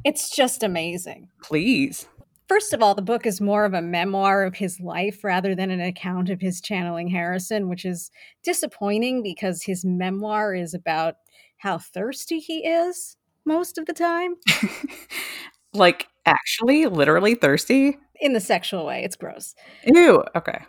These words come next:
Speaker 1: So his first encounter that connects him with Harrison is that, and I cannot verify this, so if anybody out there knows the story,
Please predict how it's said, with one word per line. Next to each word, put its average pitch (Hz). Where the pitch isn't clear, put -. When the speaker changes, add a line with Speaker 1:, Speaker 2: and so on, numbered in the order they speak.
Speaker 1:
So 294
his 302
first 415
encounter 220
that 196
connects 220
him 214
with 196
Harrison 180
is 202
that, 196
and 214
I 254
cannot 262
verify 196
this, -
so 202
if 180
anybody 277
out 226
there 208
knows 190
the 202
story, 180